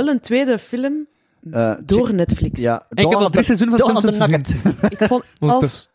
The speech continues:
Speaker 1: als het niet met de Vlaamse cast is, moet ik het eigenlijk niet in.
Speaker 2: Ik heb dat destijds bekeken in het Engels en ik had iets van, "Huh,
Speaker 3: Hmm.
Speaker 2: grappig," maar in het Nederlands is dat aardig. Wat is dat aardig?
Speaker 3: Hey,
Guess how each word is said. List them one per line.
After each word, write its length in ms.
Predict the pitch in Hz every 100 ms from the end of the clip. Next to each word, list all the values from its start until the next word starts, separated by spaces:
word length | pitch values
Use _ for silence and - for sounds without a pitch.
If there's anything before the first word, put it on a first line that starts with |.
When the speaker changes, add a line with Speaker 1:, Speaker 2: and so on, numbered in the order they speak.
| _
Speaker 1:
als 260 | 247 269
het 120 | 240 233
niet 420 | 214 233 247 -
met 180 | 208 202
de 80 |
Vlaamse 480 | 175 202 214 220 208 -
cast 380 | 196 214 -
is, 140 | 226 -
moet 100 | 185
ik 80 | -
het 160 | - _
eigenlijk 500 | - 247 208 196 196
niet 140 | 185
in. 200 | 185 175
Speaker 2:
Ik 140 | 160 -
heb 180 | 190 180
dat 120 | 160
destijds 320 | 151 - 170
bekeken 260 | 170 180 151
in 60 |
het 80 | 131
Engels 320 | 147 175 180
en 60 | 160
ik 80 | 143
had 100 | 147
iets 100 | -
van, 120 | 143
"Huh, 140 | 135 139
Speaker 3:
Hmm. 80 |
Speaker 2:
grappig," 240 | 123 131 156
maar 120 | 131
in 60 | 107
het 80 |
Nederlands 300 | 107 139 151
is 80 | 143
dat 240 | 131 135 -
aardig. 420 | 110 113 156 175
Wat 240 | 127 113
is 100 | 110
dat 180 | 107 107
aardig? 380 | 73 107 98 113
Speaker 3:
Hey, 180 | 175